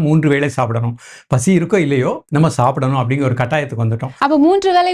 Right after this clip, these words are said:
Speaker 2: உணவுன்றது நமக்கு தேவையில்லையா சார்?
Speaker 1: பசிக்கும் பொழுது பசி அறிந்து சாப்பிட்டாலே போறோம், அது கரெக்டா நமக்கு ஜீரணம்
Speaker 2: ஓகே.
Speaker 1: ஆகும்.
Speaker 2: ஆனா ஏன் சார் அப்ப வந்து நம்ம சின்ன வயசுல இருந்தே சொல்லி கொடுத்திருக்காங்க, இந்த டைமுக்கு சாப்பிடணும், சாப்பிடலன்னா உடம்பு கெட்டுரும்?
Speaker 1: நிச்சயமாக மூன்று வேளை சாப்பிடணுங்கிறது உண்மைதான்.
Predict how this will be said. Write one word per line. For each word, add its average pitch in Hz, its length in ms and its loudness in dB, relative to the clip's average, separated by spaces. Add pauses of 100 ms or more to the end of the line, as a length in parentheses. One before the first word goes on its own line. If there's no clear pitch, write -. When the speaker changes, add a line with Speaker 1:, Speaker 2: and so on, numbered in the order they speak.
Speaker 2:
உணவுன்றது 254 480 0
நமக்கு 208 280 0
தேவையில்லையா 190 480 2
சார்? - 160 -6
Speaker 1:
பசிக்கும் 175 400 0
பொழுது 185 240 2
பசி 143 260 2
அறிந்து 156 300 0
சாப்பிட்டாலே 143 380 -2 (100)
போறோம், 135 260 0 (160)
அது 139 160 0
கரெக்டா 156 380 -2
நமக்கு 139 300 -4
ஜீரணம் 147 180 4
Speaker 2:
ஓகே. 117 100 4
Speaker 1:
ஆகும். - 160 -8 (220)
Speaker 2:
ஆனா 415 120 -2 (140)
ஏன் 508 160 -4
சார் 294 200 2
அப்ப 220 200 -2
வந்து 220 240 0 (240)
நம்ம 202 240 2 (260)
சின்ன 254 220 4
வயசுல 226 200 0
இருந்தே 214 220 0
சொல்லி 208 220 2
கொடுத்திருக்காங்க, 180 500 0 (120)
இந்த 180 200 2
டைமுக்கு 208 460 -2
சாப்பிடணும், 175 580 2
சாப்பிடலன்னா 202 500 0 (100)
உடம்பு 214 300 2
கெட்டுரும்? 185 440 0
Speaker 1:
நிச்சயமாக 131 500 0 (240)
மூன்று 185 340 4
வேளை 185 220 2
சாப்பிடணுங்கிறது 143 540 0
உண்மைதான். 135 420 0